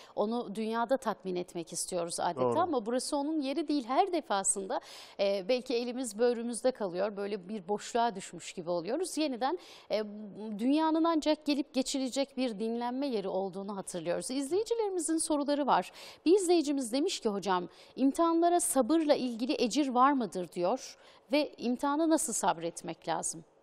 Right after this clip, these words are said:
Speaker 1: Sabır konusunda ne dersiniz?
Speaker 2: Şimdi tabii, e, Bakara suresindeki ilgili ayeti
Speaker 1: Hı.
Speaker 2: burada isterseniz, e,
Speaker 1: Buyurun.
Speaker 2: açıklayalım.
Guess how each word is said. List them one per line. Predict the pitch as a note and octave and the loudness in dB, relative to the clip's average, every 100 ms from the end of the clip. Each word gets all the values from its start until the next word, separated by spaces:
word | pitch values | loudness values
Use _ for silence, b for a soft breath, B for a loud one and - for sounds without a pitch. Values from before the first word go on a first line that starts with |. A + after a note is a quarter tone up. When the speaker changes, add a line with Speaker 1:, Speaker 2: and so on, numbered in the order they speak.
| _ _ _ _ _ - | _ _ _ _ _ -14
Speaker 1:
Sabır | - A#3 A#3 C#4+ | -8 -6 -4 -6
konusunda | G#3+ - F#3 - F#3+ F3+ | -8 -10 -10 -10 -12 -10
ne | G3+ | -8
dersiniz? | F#3+ E3 | -6 0
Speaker 2:
Şimdi | A#3+ B3 A3+ G#3 D#3+ - | 2 4 4 4 2 -6
tabii, | G3 F#3 F#3 E3 D3 | -6 -2 -2 -2 -2
e, | B2+ B2 | -6 -6
Bakara | D#3+ - F3+ | -6 -4 -4
suresindeki | E3 - E3+ D#3+ - E3 E3 - - | -4 -6 -6 -6 -6 -6 -6 -8 -12
ilgili | - C#3+ C#3+ D#3 D#3+ | -8 -8 -8 -6 -4
ayeti | D3+ D3 C#3+ - C3+ | -2 -2 -2 -6 -8
Speaker 1:
Hı. | |
Speaker 2:
burada | C#3 C3+ B2+ | -6 -6 -4
isterseniz, | B2+ - - B2+ - A#2+ A2+ - - | -4 -4 -4 -6 -6 -10 -10 -12 -10
e, | - | -8
Speaker 1:
Buyurun. | A2 - | -8 -6
Speaker 2:
açıklayalım. | - F#3 D#3 B2+ A#2 A#2 F3 | -8 -8 -8 -6 -4 -4 -8